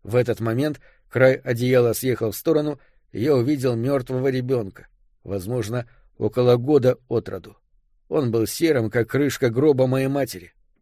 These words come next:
Скоро у этой бедной женщины должен появиться другой ребенок вместо этого.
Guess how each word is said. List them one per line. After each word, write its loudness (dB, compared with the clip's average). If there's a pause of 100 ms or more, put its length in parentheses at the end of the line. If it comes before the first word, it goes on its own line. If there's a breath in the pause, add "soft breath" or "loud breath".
(240)
Скоро 0
у -6
этой 0
бедной 0
женщины -2 (360 soft breath)
должен -2
появиться -2
другой 2
ребенок -4
вместо -4
этого. -4